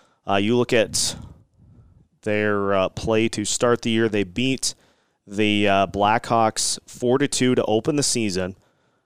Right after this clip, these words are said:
then lost to the Blues, the Capitals, and the Panthers. And, uh, so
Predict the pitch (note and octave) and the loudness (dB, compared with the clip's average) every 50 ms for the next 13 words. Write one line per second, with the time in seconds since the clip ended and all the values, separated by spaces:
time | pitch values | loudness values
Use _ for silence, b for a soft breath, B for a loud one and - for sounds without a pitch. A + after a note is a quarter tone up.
0 | _ _ - G2+ G2+ G2 G2+ G#2 G#2 G#2 F2 - G#2+ G#2+ G#2 G2+ G2+ F#2+ - - | _ _ -6 -2 0 0 0 0 -2 -4 -4 -2 2 2 4 4 2 0 -2 -6
1 | - F#2 F2+ F2 E2+ G2 A#2+ C3 C#3 D3 D3 C3+ - A2+ - - B2+ B2 B2 - | -6 -8 -8 -6 -4 0 2 2 4 4 2 0 -2 -4 -4 -2 0 0 0 0
2 | - B2 A#2 G#2+ - G#2 F#2 - - - C3+ C#3 D3 C#3+ - D#3 D#3 D3+ - - | 0 0 0 0 -2 -4 -6 -6 -6 -4 -2 -2 -2 0 0 0 0 0 -2 -4
3 | - - - _ _ _ _ _ _ _ - G#2+ G#2+ G#2 G#2 G#2 G2+ G2+ G2+ G2+ | -6 -6 -10 _ _ _ _ _ _ _ -6 -4 -2 -2 -2 -2 -2 -4 -4 -6
4 | F#2+ F#2 G2+ G2+ G2 F#2+ F2+ - - - - - A2 G#2+ G#2 G2+ G2 G2 G2+ G2+ | -6 -4 -2 0 0 0 -2 -2 -2 -2 0 2 2 2 2 2 2 2 0 -2
5 | G2 | -4